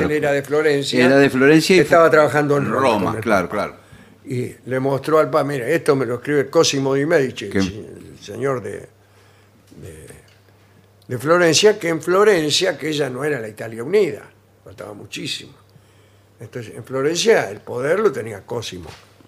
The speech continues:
Speaker 2: Claro,
Speaker 1: En
Speaker 2: los,
Speaker 1: Roma
Speaker 2: los,
Speaker 1: el
Speaker 2: los
Speaker 1: Papa,
Speaker 2: Medici, ¿no?
Speaker 1: en Roma el Papa, pero, y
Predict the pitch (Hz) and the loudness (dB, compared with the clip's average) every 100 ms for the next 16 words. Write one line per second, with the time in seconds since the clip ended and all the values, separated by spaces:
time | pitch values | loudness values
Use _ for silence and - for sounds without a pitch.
0 | _ _ _ _ 156 104 80 80 95 160 | _ _ _ _ 0 2 0 0 4 6
1 | 175 196 180 113 190 180 139 160 160 107 | 6 6 6 6 6 8 8 8 6 6
2 | 120 156 165 175 185 180 185 196 220 175 | 6 6 4 4 2 4 4 4 2 0
3 | 113 - _ _ _ 127 | -12 -14 _ _ _ -8